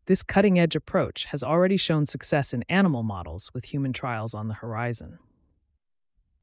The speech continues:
A devastating earthquake has struck China's Gansu province, claiming lives and challenging rescue teams with harsh weather conditions. The international community is closely monitoring the situation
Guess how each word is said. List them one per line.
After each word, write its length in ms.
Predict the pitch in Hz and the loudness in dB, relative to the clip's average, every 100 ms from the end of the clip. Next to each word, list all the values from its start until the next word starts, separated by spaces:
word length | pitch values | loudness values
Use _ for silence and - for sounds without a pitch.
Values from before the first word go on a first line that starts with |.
| - | -8
A 60 | |
devastating 600 | 131 165 190 - 190 165 151 | 2 4 4 4 2 2 2
earthquake 600 | 170 165 - 101 85 - _ _ | 0 0 -2 -8 -10 -16 _ _
has 140 | - | -8
struck 280 | 117 - 165 - | -6 0 0 0
China's 400 | - 151 139 127 | -2 0 0 -2
Gansu 420 | 143 147 - 135 | -2 -2 -2 -6
province, 640 | - 120 113 80 - - _ _ | -6 -6 -6 -12 -14 -16 _ _
claiming 360 | - 147 139 127 | -8 -2 -2 0
lives 600 | 131 139 160 170 180 - _ - - | 0 2 2 0 -6 -16 _ -20 -10
and 100 | 143 | -6
challenging 520 | - 165 185 185 156 | -2 2 4 4 2
rescue 360 | 135 185 - 143 | 0 0 -2 -6
teams 440 | 117 113 98 95 | -6 -6 -6 -8
with 100 | - | -10
harsh 460 | 107 - 156 165 - | -12 -6 -2 -2 -4
weather 240 | 135 131 117 | -6 -6 -6
conditions. 800 | - 107 107 - - 180 - - _ _ _ - | -8 -8 -8 -10 -12 -16 -18 -20 _ _ _ 0
The 100 | 165 | 4
international 540 | 254 202 165 - 143 | 6 6 4 2 -4
community 520 | - 147 143 127 117 | -2 -2 -2 -2 -2
is 100 | 113 | -4
closely 440 | - - 160 - 139 | -4 0 0 2 -2
monitoring 520 | 135 143 135 127 127 | 0 0 0 -2 -2
the 80 | 117 | -4
situation 760 | 131 - 117 117 113 110 101 | -6 -6 -6 -4 -4 -6 -10